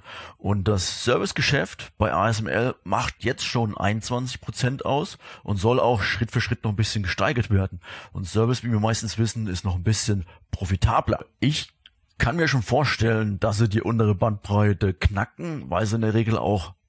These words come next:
ähm, konservativ bei ihren Prognosen sind. Aber auch wenn sie die untere Bandbreite knacken, ist das immer noch kein Schnäppchen. Also dann haben wir jetzt zum Beispiel,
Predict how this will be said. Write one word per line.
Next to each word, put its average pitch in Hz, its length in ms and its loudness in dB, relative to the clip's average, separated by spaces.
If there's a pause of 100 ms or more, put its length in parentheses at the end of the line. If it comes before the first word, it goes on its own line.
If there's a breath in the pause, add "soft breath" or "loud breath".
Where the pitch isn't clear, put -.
(120)
ähm, 95 280 0
konservativ 123 520 0
bei 117 120 0
ihren 117 160 0
Prognosen 117 480 0
sind. 135 320 -2 (400 loud breath)
Aber 92 240 0
auch - 180 -8
wenn 151 220 0
sie 160 120 2
die 131 200 -4
untere 139 400 2
Bandbreite 107 580 0
knacken, 135 480 -2 (160)
ist 98 160 0
das 110 100 -2
immer 123 140 2
noch 117 140 2
kein 110 160 0
Schnäppchen. - 520 -6
Also 98 220 -2
dann 104 200 0
haben 113 140 4
wir 131 60 0
jetzt 135 160 -2
zum 104 120 -6
Beispiel, 117 440 0